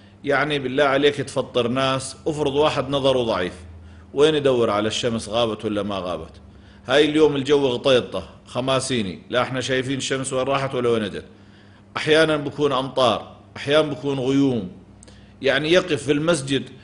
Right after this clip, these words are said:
وبس تغيب الشمس افطروا، لا تستنوا الأذان. يعني هي بس تغيب الشمس، ما هي لحظات وبيأذن. يعني ال-، ال-،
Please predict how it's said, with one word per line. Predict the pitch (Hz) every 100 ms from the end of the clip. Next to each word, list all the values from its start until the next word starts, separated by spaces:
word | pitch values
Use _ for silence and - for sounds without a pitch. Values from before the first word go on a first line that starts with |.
| - -
وبس | 139 175 190
تغيب | 196 180 196
الشمس | 185 - 202 185 202
افطروا، | 185 190 185 165
لا | 180
تستنوا | 190 196 208 185 180
الأذان. | 175 185 196 190 190 - - -
يعني | 202 196
هي | 110
بس | 196 104 -
تغيب | 202 214
الشمس، | 180 - 170 160
ما | 175
هي | 185
لحظات | 180 170 156 135 143
وبيأذن. | 160 165 151 110 90 78 - - - - - -
يعني | 147 147 160 151
ال-، | 131 139 135 143
ال-، | 135